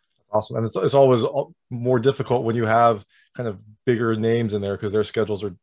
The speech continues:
are tougher. They, they have more demands. So yeah, I mean, the twenty-three days seems like a good amount of time for this movie. Um, you mentioned that you wrote, uh, Frank Grillo's character kind of with him in mind. And I, I loved his character. Like, every time he was on screen,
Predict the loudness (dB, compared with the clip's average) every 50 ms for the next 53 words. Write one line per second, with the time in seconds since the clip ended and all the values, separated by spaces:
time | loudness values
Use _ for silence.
0 | _ -8 -6 -6 -6 -6 -2 0 -2 0 2 2 4 4 4 4 2 2 0 0
1 | -2 -4 -4 -4 -4 -6 -8 -10 -10 -6 -6 -4 -4 -4 -4 -2 -2 -2 -4 -6
2 | -6 -2 0 2 2 2 0 -2 -4 -6 -8 -10 -6 -4 -2 -2 -2 -2 -2 -2
3 | 0 0 0 -2 -4 -6 -6 -6 -6 -6 -6 -6 -6 -4 -4 -2 -2 -2 -2 -4
4 | -2 -2 -4 -4 -4 -4 -6 -6 -6 -6 -8 -6 -6 -6 -6 -6 -8 -10 _ _
5 | _ _ _ _ _ _ _ _ _ _ _ _ _ _ -2 0 0 0 0 -4
6 | -6 -10 -16 -20 -20 -20 _ _ _ 0 2 2 4 2 2 2 2 2 0 2
7 | 2 2 2 2 0 -6 _ _ 0 2 2 2 0 -2 -6 -6 -4 -2 -2 -2
8 | -2 -2 -4 -6 -6 -6 -8 -10 -10 -8 -6 -4 -4 -2 -2 -2 -2 -2 -4 -6
9 | -4 -4 -2 -2 -2 -4 -4 -2 -2 -2 0 -2 -2 -4 -6 -8 -8 -2 -2 -2
10 | -2 -2 -2 -2 -2 -2 -2 -4 -4 -2 0 0 0 0 -4 -10 -20 _ _ -10
11 | -10 -10 -6 -2 -2 -2 -2 -2 -6 -6 -4 -4 -4 -4 -2 0 0 0 2 2
12 | 2 0 0 -2 -4 -4 -4 -2 -2 -4 -6